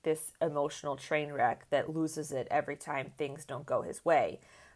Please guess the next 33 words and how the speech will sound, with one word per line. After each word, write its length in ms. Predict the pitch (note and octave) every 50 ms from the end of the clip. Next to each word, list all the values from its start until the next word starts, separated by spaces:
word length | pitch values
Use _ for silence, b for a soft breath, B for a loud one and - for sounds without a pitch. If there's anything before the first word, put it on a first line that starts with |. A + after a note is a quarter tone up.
| B _
But 120 | - E3+
instead, 440 | E3+ E3+ E3 - - G#3 G3+ G3 F3+
you 80 | F3 F3+
can 180 | - - G3
see 240 | F#3+ - - E3+ E3+
that 100 | D#3 D#3
he's 260 | - - - D3+ D3+ -
a 40 |
channeler, 720 | - - - - G#3 G3 F#3+ F#3+ F#3 F#3 F#3 F#3 F#3 F#3 F#3 b b b b b b b b b b b b -
and 100 | E3 F3+
he 120 | F3+ E3+
is 120 | E3+ D#3+ - -
actively 600 | D#3 D#3+ E3 E3 - E3+ D#3 D#3+ E3 D#3+ D3+ - -
doing 340 | - D#3+ D#3+ E3 F3 F3+ F3
the 80 | E3+ D#3+
work 460 | D3+ F3+ C#3 C#3 D#3+ G#3+ A#3+ - _ - -
to 340 | - F#3 E3+ D#3+ D3+ C#3+ -
imagine 560 | - D#3 D#3 D3+ D3 D3 D#3 D#3 - E3 D#3
a 60 | D#3
new 180 | D3 D3+ D#3 D3+
reality, 760 | C3 - D3+ D3 C#3 C3+ C#3+ D#3+ E3+ F3 F#3 G3 G3+ G#3+ G#3 b b b b b b b _ _
even 380 | - G#3 A3 A#3 G3+ G#3+ G3+ F#3
while 180 | F3+ E3+ E3+
he's 300 | F3 E3+ F#3 F3+ D#3+ -
very 240 | - E3+ D#3+ D#3+ D#3
much 300 | D3+ D3+ C#3+ D3 - - -
in 120 | - E3 D#3
the 100 | D3+ C#3+
midst 500 | C#3+ C#3+ D3 D3 - - - - - -
of 420 | - C#3 D3 C#3+ C#3 C3+ C3+ C3+ -
the 80 | -
current 420 | - - - - F3+ D#3+ D#3 B2+ -
reality. 540 | - B2+ A2+ - - - - - - -